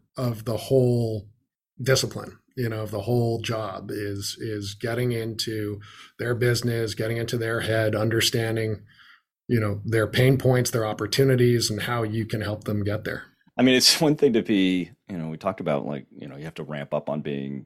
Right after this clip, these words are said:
Speaker 2: you know, covid was great 'cause you have to ramp up on the facilities business and everything like that that goes along with working at A S M. But,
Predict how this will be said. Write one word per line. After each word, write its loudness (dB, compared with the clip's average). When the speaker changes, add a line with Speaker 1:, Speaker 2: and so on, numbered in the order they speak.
Speaker 2:
you -14
know, -16
covid 2
was -2
great 0
'cause -8
you -2
have -4
to -8
ramp -4
up -4
on -2
the -4
facilities -8
business -6
and -8
everything -12
like -10
that -6
that -12
goes -8
along -8
with -8
working -8
at -6
A -2
S 0
M. 0
But, 2